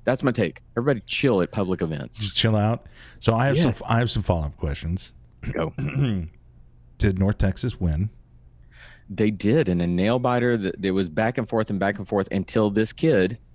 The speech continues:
Speaker 1: who the family in front of us
Speaker 2: Oh.
Speaker 1: caught a long, like, fifty-five yard over his shoulder, just grabbing and almost on the shoulder pad, and got him down there. And from that point on, they scored a couple of touchdowns, but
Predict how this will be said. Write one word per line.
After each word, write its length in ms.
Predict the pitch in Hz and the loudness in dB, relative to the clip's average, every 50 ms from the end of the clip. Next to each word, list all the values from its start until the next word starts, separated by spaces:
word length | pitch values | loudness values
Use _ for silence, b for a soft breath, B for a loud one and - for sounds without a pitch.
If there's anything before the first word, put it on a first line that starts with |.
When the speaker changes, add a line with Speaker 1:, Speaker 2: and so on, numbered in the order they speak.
| - - - - | -20 -20 -14 -6
Speaker 1:
who 500 | - 95 95 92 92 95 95 92 90 90 | 0 2 2 4 4 4 2 2 0 -2
the 120 | 85 101 | -2 -2
family 340 | - - 101 95 98 101 101 | 0 0 2 2 2 2 2
in 40 | 101 | 2
front 220 | - 120 123 123 | 0 0 0 2
of 80 | 101 90 | 2 2
us 160 | 90 85 90 | 0 0 0
Speaker 2:
Oh. 60 | 87 | 0
Speaker 1:
caught 400 | 98 127 127 107 104 98 90 - - - | 0 2 2 2 2 0 0 -2 -4 -6
a 140 | 92 92 92 | -6 -6 -4
long, 380 | 90 95 101 104 104 104 101 92 | -2 0 2 2 2 2 2 2
like, 180 | 87 87 - | 0 -2 -2
fifty-five 640 | - - 135 110 - - 110 - - 107 98 101 92 92 | -4 -4 -4 -4 -2 -4 -4 -2 0 0 0 0 2 2
yard 400 | 98 98 95 95 92 90 87 - B B B B B B B | 2 2 2 2 2 2 0 -2 B B B B B B B
over 280 | 117 127 135 127 127 127 | 0 2 2 2 2 2
his 60 | 127 - | 0 0
shoulder, 420 | - - 120 113 113 107 110 104 | -2 0 2 2 2 2 2 0
just 280 | - - 123 123 - - | 0 0 0 0 0 0
grabbing 380 | - 110 110 107 107 107 104 | 0 2 2 2 2 2 2
and 80 | 104 107 | 2 2
almost 320 | 107 110 107 107 101 - | 2 2 0 0 -2 -2
on 120 | 113 104 104 | -2 -2 -2
the 60 | 101 | -2
shoulder 280 | - - 107 104 107 95 | -2 -2 -2 -2 -2 -2
pad, 420 | - 107 107 107 104 101 101 98 | -4 -4 -2 0 0 0 0 0
and 180 | 95 90 90 82 | -2 -4 -4 -2
got 160 | 95 95 95 | -2 0 0
him 120 | 98 98 | 0 0
down 220 | 90 95 95 95 101 | 0 0 0 0 0
there. 180 | 92 87 76 | 0 -2 -2
And 120 | 95 98 - | -4 -6 -6
from 120 | 120 123 | -4 -2
that 180 | 127 131 - - | -2 -2 -2 -2
point 220 | - 120 110 107 | -2 0 0 2
on, 160 | 104 101 98 | 2 2 2
they 80 | 95 90 | 0 0
scored 280 | - - - 101 95 90 | -2 -4 -4 -4 -4 -4
a 40 | - | -6
couple 340 | - - - 110 - 95 | -8 -6 -6 -6 -4 -4
of 80 | 87 - | -6 -6
touchdowns, 380 | - 95 85 - - 87 87 76 | -6 -8 -8 -6 -6 -8 -6 -6
but 160 | 85 85 | -8 -10